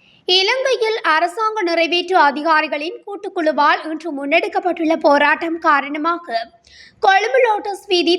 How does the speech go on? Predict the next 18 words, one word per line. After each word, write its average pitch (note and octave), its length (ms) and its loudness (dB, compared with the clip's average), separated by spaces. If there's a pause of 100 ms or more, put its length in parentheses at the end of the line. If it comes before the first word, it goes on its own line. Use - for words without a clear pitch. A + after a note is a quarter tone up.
தற்காலிகமாக D#4+ 960 2
மூடப்பட்டுள்ளது. F4 800 0 (600)
சம்பள G#4 380 4 (120)
பிரச்சினை G4+ 420 -4
உள்ளிட்ட F4 340 2
பல F4+ 160 4 (120)
கோரிக்கைகளை E4 540 2 (100)
முன்வைத்து D#4 460 2
இந்த G#4 200 -2
போராட்டம் E4 560 2
முன்னெடுக்கப்பட்டுள்ளது. D4+ 1040 0 (640)
சம்பள D4+ 320 2 (120)
பிரச்சினை E4+ 420 -4
உள்ளிட்ட D4+ 340 2
பல E4+ 100 6 (140)
கோரிக்கைகளை D#4 640 0
முன்வைத்து D4 440 2
இன்று F4 180 0